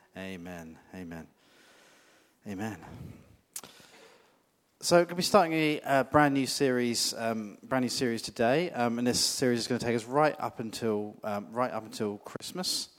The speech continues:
Um, that's the dreaded C word's been <laughs> mentioned. Once you get into September, especially if you're working, like, schools and stuff, don't you? It's like, it starts to become all about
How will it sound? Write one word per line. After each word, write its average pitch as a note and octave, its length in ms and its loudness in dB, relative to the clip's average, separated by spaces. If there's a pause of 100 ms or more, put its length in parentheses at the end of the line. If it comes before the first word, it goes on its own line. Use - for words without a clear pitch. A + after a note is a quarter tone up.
(360)
Um, G#2 320 -6 (640)
that's - 120 -14
the G#2 100 -14
dreaded G2+ 300 -8
C G#2+ 240 -8
word's G2 320 -6
been G2+ 200 -10
<laughs> A2 80 -6
mentioned. - 680 4 (800)
Once C3 100 2
you C3 60 -8
get B2+ 100 4
into A2 120 -2
September, A2 580 2
especially A#2 280 -2
if A#2 40 0
you're A2+ 80 0
working, A2+ 240 2
like, A2 120 -4
schools A2 300 -4
and F#2 80 -14
stuff, - 220 -6
don't A2 100 -8
you? G#2 60 -6
It's G2 100 -10
like, G#2 160 -6
it - 340 -14
starts A2 240 -4
to G2 60 -14
become G#2+ 160 -8
all G#2 220 -4
about G#2+ 300 -4